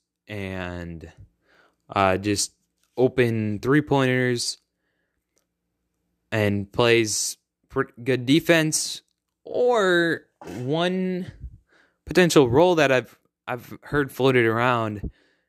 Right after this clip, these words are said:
is, so this, this is not, I did not come up with this, just so you know, um,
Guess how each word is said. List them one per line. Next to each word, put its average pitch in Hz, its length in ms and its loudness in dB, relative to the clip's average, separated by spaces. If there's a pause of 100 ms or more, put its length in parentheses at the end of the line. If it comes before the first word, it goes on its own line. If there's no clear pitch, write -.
(180)
is, 107 800 0 (500)
so 101 380 0 (480)
this, 135 200 -2
this 135 260 0
is 131 100 -2
not, 127 340 2 (240)
I 123 120 0
did 123 120 -4
not 113 300 -4
come 107 160 -8
up 104 180 -6
with 98 120 -8
this, 95 240 -6
just 101 220 -4
so 104 60 -4
you 101 80 0
know, 98 300 -4 (560)
um, 101 460 -2